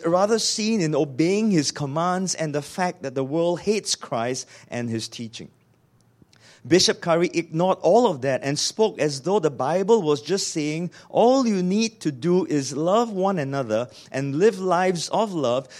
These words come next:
so that we will live in nirvana." He didn't mention that we can't do this without Christ. The gospel is not that we need to follow Christ as the most perfect example of love.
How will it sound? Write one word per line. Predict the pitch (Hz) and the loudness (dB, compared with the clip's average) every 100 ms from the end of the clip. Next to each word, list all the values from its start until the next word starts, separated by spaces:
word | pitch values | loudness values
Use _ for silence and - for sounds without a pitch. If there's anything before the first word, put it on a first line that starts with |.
| - | -8
so | - 185 | -2 2
that | 160 143 | 2 2
we | 170 175 | -2 -2
will | 156 151 | -2 0
live | 180 180 - - | 2 2 0 -4
in | 139 139 | -2 -2
nirvana." | 131 127 113 113 117 98 85 _ _ _ _ _ _ _ - - | -2 -2 -4 -6 -8 -10 -12 _ _ _ _ _ _ _ -20 -10
He | - 208 | 0 2
didn't | 196 220 208 | 4 2 2
mention | 208 208 240 - 220 | 0 0 0 2 2
that | 175 151 | 2 0
we | 165 | -2
can't | 165 185 202 | -2 -4 -2
do | 190 | -2
this | 185 190 190 | 2 2 0
without | 170 208 214 | -2 -2 -2
Christ. | - 226 - 202 - - - _ _ _ _ _ _ - | -8 -12 -12 -12 -12 -14 -18 _ _ _ _ _ _ -4
The | 147 | 0
gospel | 175 165 214 233 - 226 196 | 2 4 4 4 0 2 2
is | 165 | 2
not | 175 220 | 2 2
that | 180 160 | 2 0
we | 170 | 0
need | 202 220 | -2 -2
to | 190 | -4
follow | - 185 214 226 | -2 0 2 2
Christ | 226 196 190 190 | 0 -2 0 2
as | 160 139 | 0 0
the | 143 | -2
most | 156 190 190 - | 0 0 -2 -4
perfect | 160 165 180 - | -4 -2 -4 -4
example | 143 113 131 135 147 | -8 -6 -6 -6 -4
of | 147 | -4
love. | 165 196 147 - | -2 -4 -4 -14